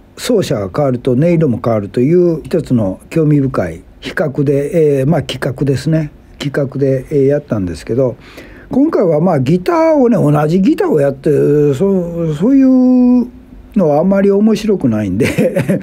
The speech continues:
<laughs> やっても意味ないと思いますね。えー、なもんで、お互いの曲を、お-、えー、布川俊樹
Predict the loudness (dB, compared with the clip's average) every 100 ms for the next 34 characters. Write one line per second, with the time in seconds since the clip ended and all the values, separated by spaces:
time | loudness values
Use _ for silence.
0 | -8 -12 -6 -2 0 0 0 -2 0 -2
1 | -4 -10 0 2 2 2 0 -2 0 2
2 | 2 2 0 0 0 0 -6 -20 -20 -20
3 | -20 -20 -14 -2 0 2 4 4 4 4
4 | 4 4 2 2 2 2 2 2 2 0
5 | -2 -14 -20 -20 -20 -18 -2 0 2 0
6 | 2 2 2 2 0 2 4 4 4 2
7 | 2 2 2 2 2 0 0 0 2 2
8 | 2 2 0 -2 0 -4 -2 0 0 0
9 | 2 2 2 2 0 -2 -6